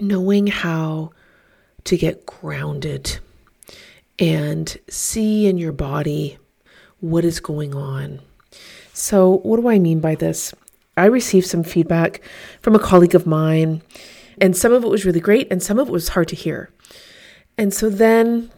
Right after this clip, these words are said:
a couple days later, I'm invited in to facilitate a session for something completely different. And when I go into that session,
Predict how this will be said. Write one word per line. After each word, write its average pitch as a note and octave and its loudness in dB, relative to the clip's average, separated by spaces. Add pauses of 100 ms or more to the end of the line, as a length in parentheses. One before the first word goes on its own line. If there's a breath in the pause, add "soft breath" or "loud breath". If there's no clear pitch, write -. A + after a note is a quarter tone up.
(140)
a - -20
couple E3+ -6
days D#3+ -2
later, F3+ 2 (140)
I'm D#3+ -4
invited D#3+ 0
in D3+ -8
to - -10
facilitate D#3+ -6
a D3 -10
session D3 -6
for D#3 -8
something D#3+ -4
completely - -6
different. - -12 (600 loud breath)
And G3+ -2
when C#4+ -2
I D4+ -2
go G#3+ -2
into G#3+ 0
that E3+ -8
session, D3+ -10